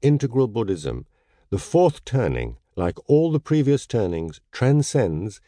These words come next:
yet includes its predecessors, adding new material while retaining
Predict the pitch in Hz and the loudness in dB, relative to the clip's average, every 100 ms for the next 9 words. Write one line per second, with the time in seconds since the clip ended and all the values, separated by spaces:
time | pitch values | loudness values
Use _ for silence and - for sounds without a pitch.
0 | _ - 101 - 104 107 - 170 156 101 | _ -2 -2 -2 -2 -2 0 2 4 2
1 | 78 - 85 - - 98 76 - 60 - | -2 -8 -14 -12 -8 -6 -6 -6 -6 -6
2 | 69 104 _ _ - 104 107 107 110 143 | -10 -12 _ _ -6 0 2 4 4 4
3 | 170 151 139 123 69 71 - - 90 95 | 2 0 -2 0 0 -2 -8 -6 -2 0
4 | 98 - 127 127 123 127 | -2 -2 0 4 4 0